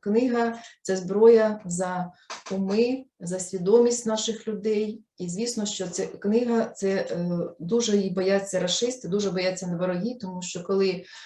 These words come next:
е, були окуповані території Чернігівської області, то рашисти заходили в бібліотеку і, е, палили книги. І ви знаєте, що три бібліотеки нашої області зруйновані, і, звісно, що і втрачені були фонди.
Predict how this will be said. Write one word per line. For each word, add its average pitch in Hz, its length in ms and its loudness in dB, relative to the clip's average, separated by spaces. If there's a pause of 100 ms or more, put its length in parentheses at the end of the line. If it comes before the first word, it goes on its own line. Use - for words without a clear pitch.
(220)
е, 180 60 -6
були 196 300 4
окуповані 185 680 0
території 175 500 -4
Чернігівської 170 540 -2
області, 233 460 6
то 165 140 -4
рашисти 170 440 -6
заходили 170 460 -4
в 170 40 -2
бібліотеку 226 800 2 (340)
і, 185 240 -4
е, 170 580 -8 (180)
палили 185 320 0
книги. 240 460 0
І 226 160 -2
ви 175 100 -2
знаєте, 214 360 0
що 180 420 -4
три 202 340 0
бібліотеки 175 880 -4 (160)
нашої 180 300 -2
області 226 640 4
зруйновані, 202 760 -2
і, 170 40 -12
звісно, 202 320 -8
що 175 180 -8
і 175 300 -6
втрачені 185 560 -6
були 165 240 -6
фонди. 151 580 -10